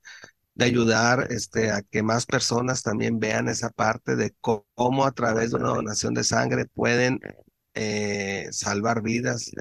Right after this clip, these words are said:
¿sí? Y salvar no nomás una vida, hablando de una vida hay muchos sueños, hay mucha esperanza, hay muchas cosas, ¿no? Y con solo el gesto de poder, de poder ir a donar, tú puedes hacer que esa persona pueda seguir con esa esperanza de vida. Pero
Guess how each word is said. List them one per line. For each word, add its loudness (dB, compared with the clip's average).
¿sí? -2
Y -4
salvar 2
no -2
nomás 2
una 2
vida, -2
hablando -6
de 0
una 4
vida 2
hay 4
muchos -2
sueños, -2
hay -4
mucha -6
esperanza, -4
hay 4
muchas 2
cosas, -2
¿no? -4
Y -2
con -4
solo 0
el 0
gesto -2
de 0
poder, -4
de -2
poder -2
ir 0
a 0
donar, -2
tú -10
puedes -2
hacer -2
que -6
esa -4
persona -4
pueda 0
seguir -4
con -8
esa -6
esperanza -6
de -4
vida. -6
Pero 6